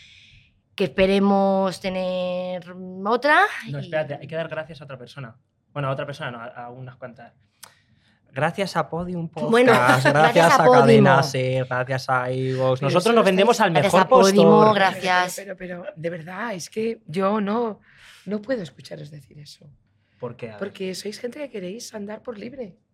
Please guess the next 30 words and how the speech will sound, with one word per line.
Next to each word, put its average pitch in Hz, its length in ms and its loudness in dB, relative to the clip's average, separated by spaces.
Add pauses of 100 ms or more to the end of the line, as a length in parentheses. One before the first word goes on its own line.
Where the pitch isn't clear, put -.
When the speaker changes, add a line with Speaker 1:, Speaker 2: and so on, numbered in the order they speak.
(720)
Speaker 2:
Mm, 151 640 -12
sí, 202 520 -18 (400)
¿y 131 160 -16
tú 185 180 -12
no? 277 340 -10 (420)
<laughs> 165 180 -8
Tú 170 160 -10
Speaker 3:
Sí. 180 80 -14
Speaker 2:
tam-, 175 280 -8
eh, 147 340 -12
¿estás 190 260 -8
hablando 247 260 -6
por 190 180 -8
ti 285 160 -14
o 302 100 -8
por 175 160 -4
nosotros? 120 760 -10 (600)
Speaker 3:
Hablo 175 140 -12
por 156 140 -14
todos. 147 320 -18 (800)
Bueno, 147 320 -8 (140)
ya - 60 -12
Speaker 2:
Bueno, 127 160 -4
Speaker 3:
se 214 80 -4
verá, 185 400 -8
ya 135 60 -8
Speaker 2:
el 131 60 -6
Speaker 3:
se - 140 -4
verá. 147 160 0
Speaker 2:
caso 160 260 -6